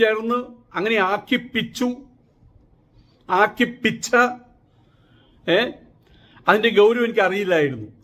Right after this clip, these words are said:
അവളോടുള്ള സ്നേഹം കൊണ്ട് കല്യാണം കഴിക്കുന്ന കാര്യം മാത്രമേ ഞാൻ ചിന്തിച്ചിരുന്നുള്ളൂ. കല്യാണം കഴിക്കുന്ന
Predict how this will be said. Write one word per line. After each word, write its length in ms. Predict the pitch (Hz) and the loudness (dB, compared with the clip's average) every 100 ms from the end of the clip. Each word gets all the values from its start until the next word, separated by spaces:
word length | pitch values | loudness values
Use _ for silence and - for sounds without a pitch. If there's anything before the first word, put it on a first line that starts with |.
| - | -2
അവളോടുള്ള 400 | 185 220 226 214 - | 2 4 4 0 -2
സ്നേഹം 280 | 202 254 208 | 0 0 0
കൊണ്ട് 240 | 180 185 254 247 - | -2 2 2 2 -4
കല്യാണം 380 | 175 220 247 277 | -4 -2 -2 0
കഴിക്കുന്ന 280 | 214 180 214 185 | 0 -2 -2 0
കാര്യം 220 | 170 185 | 0 -2
മാത്രമേ 240 | 170 165 196 | -4 -4 -4
ഞാൻ 80 | 185 160 | -4 -2
ചിന്തിച്ചിരുന്നുള്ളൂ. 680 | 160 147 147 147 127 110 98 - - - _ - | -4 -4 -4 -4 -4 -10 -14 -18 -20 -20 _ 0
കല്യാണം 320 | 165 196 226 247 | 2 2 2 2
കഴിക്കുന്ന 280 | 233 240 | 2 0